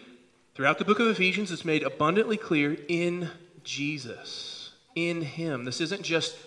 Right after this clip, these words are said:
general friendliness. This is not a, a, a, a camaraderie. That's not what we're keeping.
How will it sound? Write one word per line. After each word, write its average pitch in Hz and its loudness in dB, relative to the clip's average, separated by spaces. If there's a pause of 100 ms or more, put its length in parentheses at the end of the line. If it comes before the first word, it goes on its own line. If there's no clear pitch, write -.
(100)
general 220 6
friendliness. 226 0
This 190 -4
is 156 -6
not 202 10 (640)
a, 160 8
a, 160 8
a, 147 2
a 143 2 (200)
camaraderie. 180 8
That's 190 4
not 240 6
what 175 4
we're 139 4
keeping. 160 -6